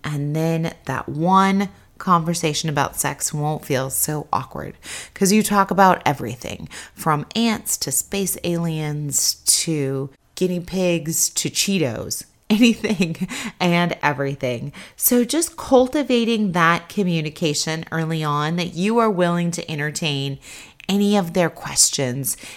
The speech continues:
any of the things that they might have on their mind that they wanna come to you and talk about, any of those little things will definitely help when you are ready to have a more serious conversation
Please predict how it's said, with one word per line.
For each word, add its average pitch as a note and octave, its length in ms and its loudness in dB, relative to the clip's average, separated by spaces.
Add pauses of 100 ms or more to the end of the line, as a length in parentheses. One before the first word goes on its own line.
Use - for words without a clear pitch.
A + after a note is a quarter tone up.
(160)
any A#3 260 6
of G#3 140 2
the G3+ 100 2
things F3 360 0
that E3 120 0
they D#3+ 160 4
might D#3 320 -2
have C#3 460 0
on D3 160 -2
their C#3+ 120 -2
mind C3+ 500 -6
that C#3 180 -8
they C#3+ 100 2
wanna C#3 280 -4
come A3 360 0
to A3+ 120 2
you G3+ 440 4
and - 220 -6
talk - 340 -6
about, F#3+ 560 4 (440)
any A3+ 200 4
of G#3 140 0
those G3 260 2
little E3+ 260 6
things D3 520 -2 (100)
will D#3+ 360 2
definitely F3 640 -4
help D3 420 0 (400)
when F#3 320 4
you E3+ 640 2
are D#3 100 2
ready C#3 320 -2
to C3+ 180 -2
have C3+ 220 -2
a C#3 60 -2
more C#3 240 -2
serious E3 480 0
conversation C#3+ 840 -2